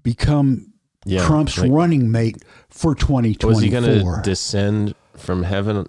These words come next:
Speaker 2: with wings or something? What, what did they
Speaker 1: Well,
Speaker 2: think was
Speaker 1: then
Speaker 2: gonna
Speaker 1: some
Speaker 2: happen?
Speaker 1: were saying, "Oh, no, he, he, he was alive all along."
Speaker 2: He was alive.
Speaker 1: He,
Speaker 2: Like,
Speaker 1: yeah,
Speaker 2: Tupac
Speaker 1: yeah, yeah.
Speaker 2: and Biggie also might be
Speaker 1: <laughs>
Speaker 2: coming back too. You know, I heard they're living on an island.
Speaker 1: Yeah. Oh, yeah, it could be.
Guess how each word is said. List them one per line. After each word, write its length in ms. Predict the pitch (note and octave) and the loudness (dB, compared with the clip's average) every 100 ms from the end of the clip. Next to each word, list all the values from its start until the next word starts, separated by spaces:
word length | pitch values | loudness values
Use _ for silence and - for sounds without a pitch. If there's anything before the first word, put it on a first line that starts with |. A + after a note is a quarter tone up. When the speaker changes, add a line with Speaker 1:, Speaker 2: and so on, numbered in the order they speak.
| - | -6
Speaker 2:
with 200 | F#2 F2 | -6 -6
wings 560 | F2 F#2 G#2+ C#3 D3 C#3 | -4 -2 -2 -2 -2 -4
or 60 | |
something? 540 | B2+ C3 C3 C#3 C3+ A2+ _ | -4 -4 -4 -4 -6 -10 _
What, 260 | G#2+ A2 - | -4 -4 -2
what 140 | B2 | -2
did 100 | D#3 | 0
they 140 | C#3 C3 | 0 2
Speaker 1:
Well, 220 | F3 E3+ | 2 4
Speaker 2:
think 40 | |
was 80 | D#3+ | 2
Speaker 1:
then 120 | E3 | 2
Speaker 2:
gonna 100 | G2 | 2
Speaker 1:
some 180 | F3+ F3+ | 2 2
Speaker 2:
happen? 120 | E3 C3+ | 2 2
Speaker 1:
were 80 | |
saying, 260 | B2+ D3 C3+ | 0 0 2
"Oh, 160 | C#3 C3+ | 2 2
no, 240 | C3 A#2+ | 0 0
he, 200 | G2 C#3 | 0 0
he, 300 | G#2+ - - - | 0 -2 -2 -6
he 220 | - E3+ | -2 0
was 180 | D#3 A2+ | 0 -2
alive 380 | A2 A#2 A#2 G#2+ | -2 0 0 -2
all 200 | G2+ G2+ | -2 -2
along." 80 | G#2+ | 0
Speaker 2:
He 60 | G#2 | 2
was 100 | F2 | 2
alive. 260 | F2+ A2+ | 2 2
Speaker 1:
He, 60 | E2 | 0
Speaker 2:
Like, 160 | D#2+ A#2 | 0 -2
Speaker 1:
yeah, 60 | |
Speaker 2:
Tupac 480 | G#2+ D#3 D#3 C3+ - | 0 0 0 -2 -2
Speaker 1:
yeah, 60 | G2+ | -2
yeah. 60 | |
Speaker 2:
and 60 | F#2+ | 0
Biggie 360 | G#2 B2+ G2+ D2+ | 0 0 0 0
also 400 | D2+ F#2 - E2 | -2 -4 -2 -2
might 280 | E2+ E2 - | -2 -4 -2
be 120 | G3+ | 2
Speaker 1:
<laughs> 1000 | - A#3 A3 A#3+ - A#3 - - - - - | 2 0 -4 -6 -6 -6 -6 -6 -6 -8 -6
Speaker 2:
coming 280 | G2 E2+ D#2 | -4 -2 -2
back 260 | E2+ E2+ | -4 -6
too. 260 | - A2 F#2 - | -4 -2 -2 -2
You 80 | E2+ | -4
know, 200 | D#2+ D#2 | -4 -4
I 120 | E2+ | -2
heard 180 | G2 G#2+ | 0 0
they're 120 | G2 | 0
living 260 | G2 G2 F#2 | 0 0 0
on 120 | F2 D#2+ | -2 -2
an 40 | - | -4
island. 460 | G2 G2+ E2+ D#2+ C#3+ C#3+ - | -2 -2 -2 -4 -6 -12 -8
Speaker 1:
Yeah. 320 | B2 B2 A2 - - | -4 -2 -4 -8 -10
Oh, 200 | A#2+ A2 | -6 -4
yeah, 280 | G#2 G#2 F#2+ | -4 -6 -6
it 80 | G2+ | -8
could 280 | - F#2+ D2 | -8 -8 -6
be. 260 | G2 E2 | -8 -8